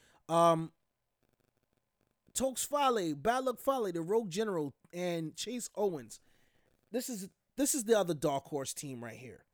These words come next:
So you definitely gotta keep your eye out on this to see how this is gonna turn out. It'll be good also to see, um, Fale back in the New Japan ring.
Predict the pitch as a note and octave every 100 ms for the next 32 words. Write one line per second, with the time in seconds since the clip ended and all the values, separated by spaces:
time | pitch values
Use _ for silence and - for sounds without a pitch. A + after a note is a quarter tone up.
0 | _ _ _ _ _ - F#3+ F#3 F3 _
1 | _ _ _ _ _ A3 C4 C4 B3 A3
2 | G3+ - A3 F#3 - F3+ F3+ E3 C#3+ C3+
3 | D3+ C3+ B2+ - D#3+ D3+ C#3 A#2+ D#3 D3
4 | A#2 A#2 A2+ C3 G#2+ F#2 - _ _ _
5 | _ _ _ _ _ _ _ - _ _
6 | D3+ D#3+ D#3 F3 F3+ F3 E3 E3+ D3+ -
7 | D#3+ C#3+ C#3 _ _ _ _ C3 B2+ B2
8 | A#2+ - _ _ _ _ _ _ _ _
9 | - F3+ E3+ C#3+ C#3+ A2 _ _ _ _
10 | _ _ E3+ C3+ D#3+ D3 D#3 C#3+ C3+ C#3+
11 | C3 - D3+ C3+ D3 D3+ C#3+